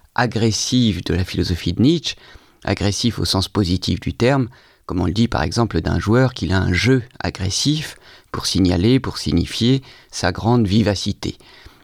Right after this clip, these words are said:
Et c'est vrai que la philosophie de Nietzsche incarne, exprime cette grande vivacité, cette grande vitalité. Il aura même cette formule provocante dans un autre de ses ouvrages, «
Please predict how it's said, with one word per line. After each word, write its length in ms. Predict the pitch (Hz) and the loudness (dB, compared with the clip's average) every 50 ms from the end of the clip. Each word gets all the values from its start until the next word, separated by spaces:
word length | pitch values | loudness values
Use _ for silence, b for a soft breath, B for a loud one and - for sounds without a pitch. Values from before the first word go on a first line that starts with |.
| B B | B B
Et 80 | - 92 | -8 -4
c'est 100 | - 98 | -2 0
vrai 160 | - 131 151 | 2 2 2
que 80 | 143 - | 2 0
la 60 | 101 | -4
philosophie 420 | - 90 - 90 101 92 - 113 | -6 -6 -4 -4 -2 0 0 2
de 60 | 92 104 | 4 4
Nietzsche 320 | 120 143 156 151 - - _ - | 4 4 4 2 -4 -10 _ -2
incarne, 500 | 104 101 104 104 - 131 135 143 123 104 | 0 0 0 2 2 2 2 2 2 0
exprime 500 | 101 101 - - - - 135 151 139 - - B B B B B B | 0 -2 -4 -4 -2 2 2 4 2 2 -2 B B B B B B
cette 200 | B - 92 87 | B -4 -2 -2
grande 360 | - - 104 117 127 123 104 | 0 0 2 4 4 4 2
vivacité, 760 | 92 95 85 87 98 92 92 92 - - 95 - - 135 143 | 2 0 0 0 0 0 0 -2 -4 -8 -8 -2 0 0 0
cette 180 | 139 - - - | 2 0 -4 -2
grande 280 | - - 123 117 110 | 0 2 2 4 4
vitalité. 760 | 95 92 113 - - 104 98 90 80 - - 113 131 143 151 B B B B B B B B B B B | 4 2 0 2 2 0 -2 -2 -6 -4 0 2 2 2 0 B B B B B B B B B B B
Il 160 | - 90 95 | -2 0 2
aura 160 | 92 95 101 | 2 2 4
même 220 | 110 113 113 107 | 4 4 2 2
cette 200 | 98 - 90 90 | 0 -2 -4 -2
formule 400 | - 87 92 95 104 107 98 98 | 0 0 2 4 4 4 4 2
provocante 840 | 92 - - - 98 87 98 95 - - 104 104 98 - - - - _ b b b b b | 0 -2 -2 -2 0 0 0 0 0 0 0 0 0 -2 -6 -14 -16 _ b b b b b
dans 160 | - - - | -6 -2 0
un 160 | 95 98 98 | 2 2 2
autre 300 | 113 110 101 - - - | 2 2 0 -2 -6 -8
de 100 | - 64 | -6 -4
ses 380 | - - - 58 76 69 - - | -4 -4 -2 -2 -2 -2 -2 -2
ouvrages, « 500 | 104 98 90 107 131 151 156 120 98 | -2 -2 0 0 0 0 -2 -4 -6